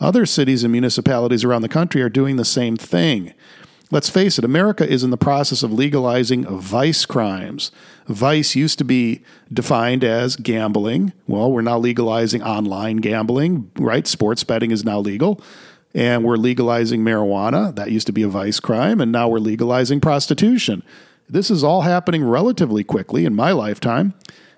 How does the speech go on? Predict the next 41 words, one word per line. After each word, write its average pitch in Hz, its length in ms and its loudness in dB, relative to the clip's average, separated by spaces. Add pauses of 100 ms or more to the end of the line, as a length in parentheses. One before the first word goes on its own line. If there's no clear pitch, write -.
And 151 400 0
what 139 120 4
effect 180 360 0
is 165 80 0
this 170 180 0
gonna 170 180 0
have? 202 400 0
And 117 160 0
what 165 300 -2
does 156 180 0
this 143 140 -2
indicate 143 480 0
for 139 140 0
the 120 100 0
state 131 340 0
of 135 80 -2
America? 165 640 -2 (380)
Is 117 120 0
this 127 180 2
a 110 40 -2
good 110 280 -2
thing 170 200 2
or 139 160 2
is 135 140 2
this 135 180 0
a 139 60 0
bad 165 380 0
thing? 110 300 -2 (440)
You 170 100 0
know, 170 200 0 (120)
you 156 160 0
can 165 120 2
argue 190 420 2
that 160 240 2
prostitution, 139 880 0
like 117 260 -2
marijuana, 107 540 2
has 107 180 0
always 113 300 2
been 110 160 0
around. 92 500 -4